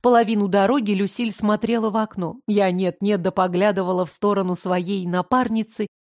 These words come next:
и видела, как с каждой минутой меняется выражение ее лица. Сначала ее губы были плотно сжаты,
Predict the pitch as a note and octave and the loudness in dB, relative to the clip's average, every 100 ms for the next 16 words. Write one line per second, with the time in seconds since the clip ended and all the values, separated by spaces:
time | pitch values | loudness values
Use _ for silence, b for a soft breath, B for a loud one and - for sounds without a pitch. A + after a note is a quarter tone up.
0 | - A#3+ C#4+ B3 A3+ A3 A#3 - - - | -6 -2 0 0 0 0 -4 -6 -14 -6
1 | C4 B3+ A3+ F#3 G3+ G3+ G#3 A3 A#3 G#3 | 0 0 0 -4 -2 0 2 0 -2 -2
2 | F#3+ G3 F#3 A3+ G#3 - G3 G#3 G3+ G3+ | -2 0 0 0 0 -2 0 2 2 2
3 | A3 G3+ G3+ F3+ F#3 G#3+ G#3 G#3 - F#3 | 0 0 -2 -2 0 0 0 -2 -4 -6
4 | E3+ - F3 F#3 - C4 A#3 - _ G3+ | -8 -12 -6 -6 -4 -4 -4 -10 _ -4
5 | A#3 D4 G3+ A#3+ A#3 F3 A3+ A#3 A3 G3+ | 0 0 0 -2 -2 0 0 2 0 0
6 | A3+ G#3+ A3 G#3 G3 F#3+ F3+ F3 | -2 0 0 0 0 -2 -4 -10